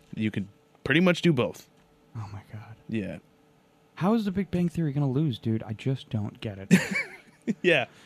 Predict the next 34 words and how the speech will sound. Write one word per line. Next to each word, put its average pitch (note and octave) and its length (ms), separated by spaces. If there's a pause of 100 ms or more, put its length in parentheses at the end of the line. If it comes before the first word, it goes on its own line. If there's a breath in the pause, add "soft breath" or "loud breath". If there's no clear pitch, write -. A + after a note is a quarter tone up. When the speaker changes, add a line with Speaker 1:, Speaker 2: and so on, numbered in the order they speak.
(320 soft breath)
Speaker 1:
I D3+ 80
Speaker 2:
All F3+ 80
right, D3 140
Speaker 1:
don't D3+ 100
Speaker 2:
I - 20
Speaker 1:
get D3+ 60
Speaker 2:
guess, G3+ 140
Speaker 1:
to F3 60
Speaker 2:
I F3 60
guess E3 300
we F3 120
have D3 220
to C3+ 60
go B2 200
with A2+ 140
streaming A2+ 380
T A#2 160
V. A2 100
Speaker 1:
Yeah, E3+ 260
that's D#3 200
a, C#3 120
'cause D3 140
that's D#3+ 180
a D#3+ 40
crazy D3 300
matchup D3 360
going B2 180
into A#2+ 140
the B2 60
Speaker 2:
Ugh. A2+ 280
Speaker 1:
the, A2+ 280
the, G#2+ 140
you A2+ 80
know, G#2 180